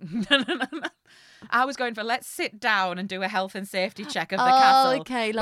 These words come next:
Speaker 2: like
Speaker 1: you're
Speaker 2: a
Speaker 1: going, "What if four people got shot and you got to learn from it?"
Speaker 2: Oh, more like, like
Speaker 1: Green light.
Speaker 2: like Dave was in this situation.
Speaker 1: <laughs> Yeah.
Speaker 2: What should he have done?
Speaker 1: Yeah, exactly.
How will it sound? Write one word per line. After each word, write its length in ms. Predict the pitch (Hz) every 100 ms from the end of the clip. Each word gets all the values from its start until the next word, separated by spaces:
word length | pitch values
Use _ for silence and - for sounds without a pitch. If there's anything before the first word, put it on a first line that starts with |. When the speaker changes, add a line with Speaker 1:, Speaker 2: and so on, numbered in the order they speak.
| 226
Speaker 2:
like 80 | 240
Speaker 1:
you're 220 | 247 247
Speaker 2:
a 40 | 240
Speaker 1:
going, 240 | 208 185
"What 180 | 285 359
if 80 | 359
four 200 | 339 311
people 360 | - 254 208
got 180 | 202 196
shot 320 | - - 226 -
and 120 | 202
you 60 | 214
got 140 | -
to 80 | -
learn 280 | 180 185 202
from 240 | - 190 190
it?" 120 | 202 196
Speaker 2:
Oh, 340 | 208 208 208
more 260 | 214 220 220
like, 220 | 208 185
like 160 | 180 302
Speaker 1:
Green 180 | 381 349
light. 360 | 320 320 330 _ -
Speaker 2:
like 320 | 220 214 202 -
Dave 340 | 226 247 233
was 180 | 190 180
in 140 | 185
this 160 | 190 196
situation. 840 | - 160 - - 151 151 151 - 151
Speaker 1:
<laughs> 20 |
Yeah. 360 | 147 - 233
Speaker 2:
What 60 | 233
should 180 | 330 240
he 80 | 226
have 200 | 190 180
done? 360 | 185 175 156
Speaker 1:
Yeah, 180 | 202 156 143
exactly. 600 | 175 165 165 - 127